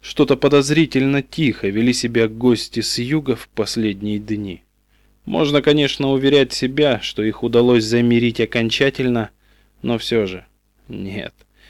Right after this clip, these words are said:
нельзя спускать с них глаз. Однако всё это поводы для беспокойства, а не для паники. В убежище они в безопасности ровно до тех пор, пока никто не знает о них. Вряд ли их станут искать целенаправленно.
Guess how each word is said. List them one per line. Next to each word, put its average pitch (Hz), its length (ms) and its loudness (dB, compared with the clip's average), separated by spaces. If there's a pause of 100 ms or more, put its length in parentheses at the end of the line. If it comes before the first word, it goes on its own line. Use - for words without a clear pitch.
(260)
нельзя 123 360 2
спускать - 480 -6
с - 100 -10
них 101 260 -8
глаз. 92 480 -8 (1040)
Однако 170 500 4
всё - 500 2
это 156 280 2
поводы 147 580 6
для 123 200 4
беспокойства, 127 1080 0 (200)
а 120 100 -2
не 123 100 2
для 120 160 2
паники. 95 560 -4 (680)
В 131 140 4
убежище 165 600 4
они 156 240 4
в 143 80 -2
безопасности 139 960 2
ровно 127 460 4
до 113 140 0
тех 117 240 0
пор, 143 320 2 (340)
пока 120 240 0
никто 120 300 2
не 120 120 2
знает 117 380 0
о 98 60 -6
них. 92 300 -14 (720)
Вряд 156 340 4
ли 131 120 6
их 120 100 2
станут 127 360 2
искать 120 400 0
целенаправленно. 107 1000 -2